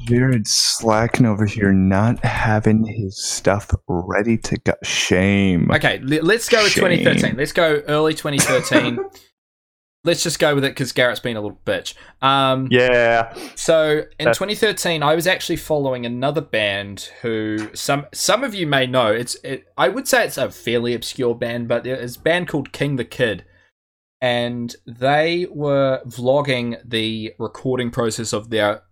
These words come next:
Speaker 2: first album. And in one of the vlogs, they were in a car on the way back from getting haircuts. And in the car, blasting was If These Sheets Were States.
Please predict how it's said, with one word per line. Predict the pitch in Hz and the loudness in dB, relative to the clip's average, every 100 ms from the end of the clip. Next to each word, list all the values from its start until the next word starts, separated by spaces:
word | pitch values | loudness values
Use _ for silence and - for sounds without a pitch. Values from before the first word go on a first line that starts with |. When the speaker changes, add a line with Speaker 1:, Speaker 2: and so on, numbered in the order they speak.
| _ _ _ | _ _ _
Speaker 2:
first | - 120 104 - | -6 -2 -2 2
album. | 180 170 110 95 | 2 2 -2 -4
And | 127 123 127 - _ _ _ _ _ - | -4 -4 -4 -10 _ _ _ _ _ -2
in | 180 214 | 0 2
one | 190 | 2
of | 180 | 2
the | 147 | 0
vlogs, | 123 120 127 120 117 117 | 2 4 4 4 0 2
they | 135 127 | 2 4
were | 123 120 123 | 2 2 2
in | 175 | 0
a | 175 | 0
car | - - 156 143 147 - | -2 0 2 4 2 2
on | 139 139 | 0 0
the | 131 | -2
way | 123 139 135 131 | 2 2 2 2
back | 123 120 | 0 0
from | - 120 | -2 -6
getting | 110 113 101 | -4 -6 -6
haircuts. | - 131 123 - 95 82 - - - _ _ - - _ _ - | -6 0 0 0 -2 -2 -6 -8 -10 _ _ -20 -20 _ _ -4
And | 123 135 | 0 0
in | 175 | -2
the | 180 | -4
car, | - 147 135 127 123 | 0 2 4 2 2
blasting | 127 131 135 - 117 | 2 2 2 -2 -4
was | 113 104 - | -2 -4 -4
If | 127 | -6
These | - 120 | -4 -6
Sheets | - 117 104 - | -4 -4 -6 -6
Were | |
States. | - - 165 - - - | -4 0 0 0 -4 -6